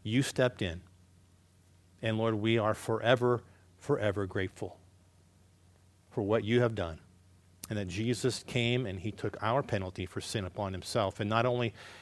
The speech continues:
if that wasn't amazing in itself, he gave us his righteousness.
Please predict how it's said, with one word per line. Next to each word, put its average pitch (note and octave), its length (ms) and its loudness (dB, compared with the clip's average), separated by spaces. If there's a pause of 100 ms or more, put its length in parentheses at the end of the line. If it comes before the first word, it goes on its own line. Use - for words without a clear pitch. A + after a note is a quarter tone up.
(180)
if A2 220 0
that C3 180 8
wasn't A2+ 380 2
amazing A2 460 0
in G#2+ 60 -2
itself, A2 380 0
he - 80 -8
gave F#2+ 260 -2
us - 520 -8
his G2 200 -6
righteousness. - 800 -12